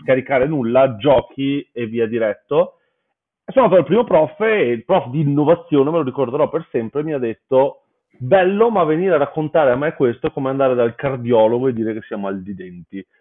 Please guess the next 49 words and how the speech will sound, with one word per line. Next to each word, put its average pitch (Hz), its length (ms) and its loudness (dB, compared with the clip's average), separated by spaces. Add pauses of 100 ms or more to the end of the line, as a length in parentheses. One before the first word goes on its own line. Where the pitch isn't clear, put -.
(140)
E - 80 4
ho 202 40 8
detto: 156 180 2
"Ma 202 140 2
come? 123 420 2
Ma 165 100 0
lei 170 120 4
è 143 40 2
il 139 60 0
prof 165 220 0
di 165 100 -2
innovazione, 160 680 2
mi 139 80 0
dovrebbe 160 500 0
stimolare, 160 720 2
mi 151 60 -2
dovrebbe", 151 460 0
eh? 233 220 -6 (220)
Niente, 156 400 0
poi 143 260 4
per 123 140 -6
fortuna 139 260 -6
ho 120 40 -4
trovato 120 260 -2
un 120 80 -10
prof, 120 340 0
eh, 107 280 2 (180)
appassionato 139 800 -4
di 120 100 -6
marketing 113 640 -6
e 135 100 -4
gaming, 123 720 0 (300)
e 139 100 -12
quindi 123 220 -2
da 120 100 2
lì 113 160 -2
è, 101 380 0
è - 140 -8
partita 135 380 -4
la 135 120 0
cosa, 131 600 0
c'è - 120 -18
stata 113 260 -10
la 117 80 -2
laurea 120 720 0
e 123 120 -20
c'è 113 120 -20
stato - 240 -18
subito 107 680 -4